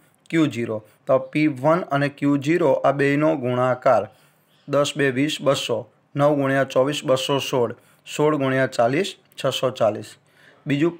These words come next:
પી ઝીરો ક્યુ ઝીરો. તો આ પી ઝીરો અને ક્યુ ઝીરો બેયનો ગુણાકાર. સોળ ગુણ્યા દસ એટલે એકસો સાઠ. વીસ ગુણ્યા નવ, એકસો એંસી. બત્રીસ ગુણ્યા સોળ,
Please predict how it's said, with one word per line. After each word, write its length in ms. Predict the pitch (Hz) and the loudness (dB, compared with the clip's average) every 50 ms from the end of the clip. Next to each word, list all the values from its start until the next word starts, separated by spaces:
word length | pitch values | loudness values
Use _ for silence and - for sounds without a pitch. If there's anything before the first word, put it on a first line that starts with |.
| _ - | _ -2
પી 200 | 170 165 165 147 | -2 0 0 2
ઝીરો 280 | 143 160 156 156 160 156 | 2 2 4 4 2 0
ક્યુ 220 | 156 165 160 156 | 0 0 0 0
ઝીરો. 400 | 139 120 123 120 113 110 110 110 _ _ _ _ - | 0 0 -2 -4 -4 -6 -8 -10 _ _ _ _ 0
તો 60 | 131 | 0
આ 40 | 135 | 0
પી 360 | 135 - - 156 165 175 165 | 0 0 0 0 0 0 0
ઝીરો 240 | 147 160 160 165 165 | 0 0 2 4 2
અને 220 | - 156 156 151 151 | 2 2 2 0 -2
ક્યુ 220 | 151 - 165 156 | -2 0 0 0
ઝીરો 260 | 135 123 131 127 127 | 0 0 0 0 0
બેયનો 380 | 127 139 139 147 151 156 151 151 | 0 2 0 2 2 2 2 2
ગુણાકાર. 500 | 139 139 143 135 120 - - - 98 - - _ _ _ _ _ _ | 2 0 0 0 0 0 -2 -4 -6 -6 -8 _ _ _ _ _ _
સોળ 360 | - - - - 147 160 165 160 | -16 -8 -2 0 2 2 2 2
ગુણ્યા 360 | 147 147 143 147 147 147 147 | 2 0 0 2 2 2 2
દસ 440 | 143 143 156 147 123 120 117 - - _ _ _ - | 2 4 4 4 4 2 0 -4 -12 _ _ _ -6
એટલે 140 | 139 139 131 | -2 -2 -2
એકસો 280 | 131 131 - - 160 147 | -2 -2 -2 -2 -2 -2
સાઠ. 380 | 147 - - 139 123 113 104 - - _ _ _ _ _ _ - | -2 -2 -2 0 0 -2 -4 -8 -16 _ _ _ _ _ _ -6
વીસ 240 | 127 143 160 160 - - | -2 -2 -2 -2 -2 -2
ગુણ્યા 260 | 147 143 147 147 147 | 0 2 2 2 2
નવ, 280 | 143 139 139 143 156 - | 2 2 2 0 0 -4
એકસો 360 | - 139 135 - - 151 143 135 | -8 -8 -6 -4 -2 -2 0 0
એંસી. 440 | 139 143 - - 131 113 110 - _ _ _ _ _ _ _ - | -2 -2 -4 -6 -8 -10 -12 -14 _ _ _ _ _ _ _ -6
બત્રીસ 440 | 135 135 131 131 - 175 180 170 - | -2 -2 -2 0 0 0 0 0 0
ગુણ્યા 280 | 147 139 139 139 143 143 | -2 0 0 2 2 0
સોળ, 380 | - - - 135 139 147 190 | 0 -2 -2 0 0 -2 -2